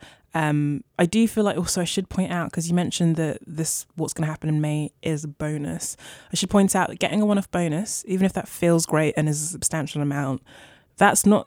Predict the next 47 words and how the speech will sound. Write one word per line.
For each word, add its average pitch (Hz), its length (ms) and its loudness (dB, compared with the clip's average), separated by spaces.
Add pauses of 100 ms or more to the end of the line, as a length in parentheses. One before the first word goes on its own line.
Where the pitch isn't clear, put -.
(100)
the - 60 -6
same 170 220 2
thing 160 360 0
as 147 120 -6
having 143 640 -4
an 151 120 -2
overall 147 400 -2
higher 139 420 -6
baseline 143 460 -6
salary, 139 500 -6 (460)
which - 220 2
is 160 100 4
something 160 280 2
that's - 140 0
gonna 156 140 2
affect - 340 -4
your 156 100 -4
future - 360 -6
salaries 147 440 -2
both 151 320 -4
at - 200 -6
that - 220 -10
company 151 640 -6 (120)
and 151 180 0
in 147 120 0
the 147 40 -6
future. 147 600 -8 (380)
So 160 420 4
where 165 160 6
possible, 170 560 0
I 165 100 0
would 156 180 0
really 160 420 2
be 160 100 0
pushing 156 400 -2
for 151 100 -4
an 151 140 -4
overall 147 340 0
pay 151 280 -4
rise 147 380 -4
as 156 100 -4
opposed 151 360 -4
to 160 100 2
a 156 40 2
one-off 151 340 0
bonus 151 460 -2
that - 300 -6